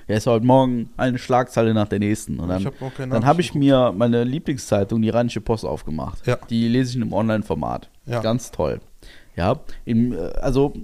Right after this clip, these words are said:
Speaker 1: ich möchte ganz kurz auf die Rheinische Post eingehen. Ja, die Rheinische Post ist quasi <coughs> so über, also so unser überregionales,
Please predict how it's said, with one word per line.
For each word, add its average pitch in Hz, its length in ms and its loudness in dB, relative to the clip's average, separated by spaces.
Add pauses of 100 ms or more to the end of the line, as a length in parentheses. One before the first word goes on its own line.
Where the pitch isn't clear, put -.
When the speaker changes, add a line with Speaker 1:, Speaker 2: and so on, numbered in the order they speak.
(120)
Speaker 1:
ich 117 140 -6
möchte 175 240 2
ganz 185 280 4
kurz 160 260 4
auf 135 100 -4
die 123 100 -4
Rheinische 123 260 2
Post - 260 -4
eingehen. 78 300 -6
Ja, 87 80 -2
die 107 100 0
Rheinische 113 320 2
Post - 280 0
ist 151 120 -8
quasi 139 520 2 (220)
<coughs> - 240 0
so 131 140 6
über, 143 640 4
also 117 280 0
so 117 180 -2
unser 147 300 4
überregionales, 139 1400 4